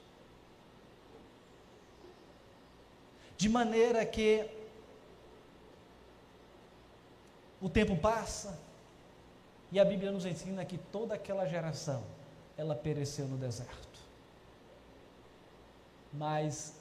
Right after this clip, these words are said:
Moisés foi aquele que foi chamado por Deus com um propósito. E ele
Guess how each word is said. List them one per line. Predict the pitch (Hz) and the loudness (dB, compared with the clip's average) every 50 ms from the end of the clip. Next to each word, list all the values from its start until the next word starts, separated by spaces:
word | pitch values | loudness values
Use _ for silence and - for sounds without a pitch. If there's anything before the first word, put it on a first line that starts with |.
| - | -10
Moisés | 160 151 170 175 165 143 165 156 143 139 131 - - - - - - - - - - - - - - - | -8 -6 -4 -2 -2 0 2 2 2 2 0 -2 -6 -10 -12 -12 -16 -18 -20 -20 -20 -20 -20 -20 -20 -12
foi | - 175 175 165 | -6 -2 -2 0
aquele | 156 151 156 - - - 196 185 180 165 156 151 156 156 - - - - - - - - - - - - - - - - - - - - - - - | 0 -2 -4 -6 -6 -2 -2 0 2 2 2 2 0 -2 -4 -8 -12 -14 -16 -18 -20 -20 -20 -20 -20 -20 -20 -20 -20 -20 -20 -20 -20 -20 -20 -14 -6
que | - 190 | -4 -2
foi | 165 - 196 190 | 0 0 0 0
chamado | - - 190 180 170 175 175 185 180 185 | 0 -2 -2 -2 0 0 0 0 0 -2
por | - - 185 160 147 151 | -2 0 0 0 0 0
Deus | - - 185 185 190 196 185 185 185 - - - - - - | -2 0 2 4 4 4 4 2 0 -2 -4 -8 -10 -10 -8
com | - 180 170 | -6 -4 -2
um | 170 156 | -2 0
propósito. | 165 160 151 147 - 170 170 170 170 156 139 - - - - - - - - - - - - - - - - - - - - - - - - - - - - - - - - - - - - - - - - - - - - - - - - - - - - - - - - | 0 0 0 0 0 0 -2 -2 -2 -4 -6 -8 -10 -14 -16 -18 -20 -20 -20 -20 -20 -20 -20 -20 -20 -20 -20 -20 -20 -20 -20 -20 -20 -20 -20 -20 -20 -20 -20 -20 -20 -20 -20 -20 -20 -20 -20 -20 -20 -20 -20 -20 -20 -20 -20 -20 -20 -20 -20 -20 -20 -20 -20 -20 -20 -16 -8
E | - 147 143 151 | -6 -4 -2 0
ele | 151 151 151 | 0 0 0